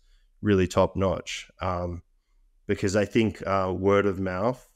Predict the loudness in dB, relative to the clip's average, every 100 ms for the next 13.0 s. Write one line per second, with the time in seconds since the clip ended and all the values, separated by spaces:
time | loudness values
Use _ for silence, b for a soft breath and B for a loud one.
0 | _ _ _ 0 2 2 2 2 2 0
1 | -4 -2 0 2 2 0 0 -4 -4 -4
2 | -2 -4 -4 -4 -4 -6 -4 -4 -6 -10
3 | -16 _ _ _ _ -8 -6 -4 -6 -6
4 | -4 0 2 2 0 -6 _ _ _ _
5 | -20 _ _ -2 -2 -2 -4 -4 -8 -14
6 | _ _ _ _ _ _ -4 -2 -2 -4
7 | -4 -4 -2 -2 0 -2 0 0 2 0
8 | 0 -2 -2 -2 -2 -4 -8 -6 -8 -6
9 | -8 -8 -4 -4 -4 -12 b b b b
10 | b -2 -2 -2 -2 2 2 2 0 -2
11 | -4 -4 -4 -2 -2 -4 -6 -10 -12 _
12 | _ _ _ _ -4 0 0 -2 -2 -4